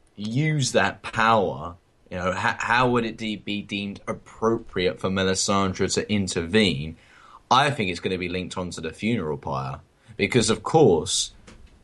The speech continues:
all of the bodies that die have to be burned, otherwise they'll turn into White Walkers.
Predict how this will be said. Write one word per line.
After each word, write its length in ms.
all 340
of 80
the 120
bodies 760
that 200
die 320
have 360
to 100
be 140
burned, 500
otherwise 760
they'll 160
turn 300
into 200
White 380
Walkers. 640